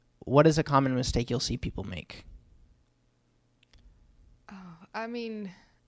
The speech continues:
Speaker 2: I'm gonna go towards the kitchen. I think for me, the thing that I saw the most was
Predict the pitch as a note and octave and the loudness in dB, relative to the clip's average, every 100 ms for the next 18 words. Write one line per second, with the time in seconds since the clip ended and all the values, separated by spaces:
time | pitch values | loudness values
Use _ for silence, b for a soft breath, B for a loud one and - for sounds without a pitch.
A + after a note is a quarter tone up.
0 | _ - G#3 G3+ F#3 E3 D3+ D3+ D3+ C#3+ | _ -14 -10 -8 -8 -8 -10 -10 -12 -14
1 | D3+ D3 C#3+ D3 D3+ E3+ F3 - F3 F3+ | -14 -16 -14 -12 -12 -14 -16 -14 -12 -10
2 | G3+ G#3 F3+ G3+ F#3 E3 E3+ - E3 E3 | -8 -8 -10 -10 -8 -8 -8 -10 -12 -12
3 | D3 D3 D#3+ - - E3+ D3+ D#3+ - | -12 -14 -16 -20 -20 -16 -14 -16 -18